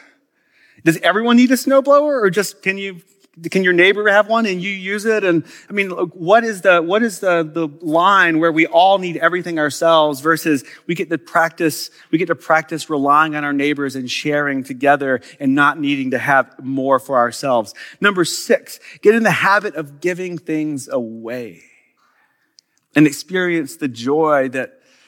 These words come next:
Scripture tells us comes from generosity. It's what Carrie was talking about just a little bit ago. When we give stuff away, it forms us to believe that we don't need it. Number ten, cultivate a deep appreciation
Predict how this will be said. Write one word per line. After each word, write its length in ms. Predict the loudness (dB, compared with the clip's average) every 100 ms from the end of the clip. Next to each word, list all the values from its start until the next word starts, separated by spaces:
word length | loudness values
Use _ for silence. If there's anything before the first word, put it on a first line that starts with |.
| _
Scripture 360 | -2 -2 -2
tells 280 | -4 -2 -2
us 100 | -4
comes 420 | -10 -8 -6 -6
from 180 | -6 -6
generosity. 720 | -4 -4 -2 -4 -6 -10 -12
It's 120 | -10 -2
what 200 | -2 _ -20 _
Carrie 360 | -4 0 0 0
was 120 | -6
talking 380 | -4 -4 -4 -4
about 260 | -4 -4
just 220 | -8 -12
a 60 | -12
little 240 | -8 -8
bit 160 | -6 -6
ago. 420 | -6 -4 -2 -2
When 140 | -2 -8
we 120 | -10 _ _ -2
give 240 | 0 0
stuff 320 | 0 0 0
away, 320 | -2 -8 -4 -6
it 140 | -8
forms 480 | -16 -4 -2 -2 -2
us 160 | -4
to 100 | -6
believe 360 | -10 -6 -6 -6
that 100 | -6
we 100 | -6
don't 220 | -6 -8
need 180 | -8 -8
it. 300 | -10 -14 -20 _ _ _ _ -20 -4
Number 200 | -2 0 -2
ten, 360 | -2 -2 -4 _ _ _ _ _ _ _ -20 -20 -10
cultivate 580 | -4 0 2 2 0 -2 -2
a 80 | -6
deep 420 | -6 -14 -14 _
appreciation 880 | -14 -6 -4 -2 -2 -2 -4 -6 -6